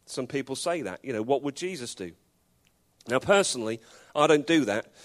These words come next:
because I find it hard trying to imagine things like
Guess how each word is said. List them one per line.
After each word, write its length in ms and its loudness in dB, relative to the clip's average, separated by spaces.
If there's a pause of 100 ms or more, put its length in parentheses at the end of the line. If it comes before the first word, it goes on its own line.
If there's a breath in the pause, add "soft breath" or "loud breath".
(140 loud breath)
because 220 -6
I 120 6
find 260 2
it 80 -2
hard 460 -2
trying 300 0
to 120 -4
imagine 460 0 (320 soft breath)
things 400 0
like 320 0